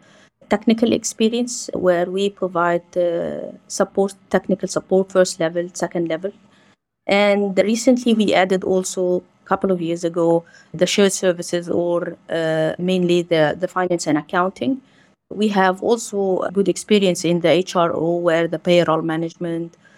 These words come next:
the recruitment, all of these services, which is we, we, we are offering to complement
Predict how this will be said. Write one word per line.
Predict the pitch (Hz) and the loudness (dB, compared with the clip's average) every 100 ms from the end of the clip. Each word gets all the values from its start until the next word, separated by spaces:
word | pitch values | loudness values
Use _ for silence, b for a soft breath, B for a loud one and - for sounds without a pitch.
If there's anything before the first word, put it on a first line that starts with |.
| b b | b b
the | 175 185 | -2 -2
recruitment, | 185 - 185 180 180 175 175 - - - | 0 0 0 2 -2 0 -4 -8 -10 -2
all | 202 202 | 2 2
of | 185 | 0
these | 185 180 - | -2 -2 -2
services, | 175 170 170 180 165 165 - - | -4 -4 -6 -4 -6 -8 -12 -6
which | 185 185 - | -6 -4 -2
is | 165 165 - | -4 -4 -14
we, | - 175 180 175 175 - | -10 -4 -4 -2 -6 -6
we, | 180 170 | -8 -6
we | - 185 | -4 0
are | 175 170 | 2 2
offering | - 170 - 175 | 2 0 -2 -8
to | 170 180 | -8 -8
complement | - 165 - 170 170 170 | -8 -8 -8 -10 -8 -10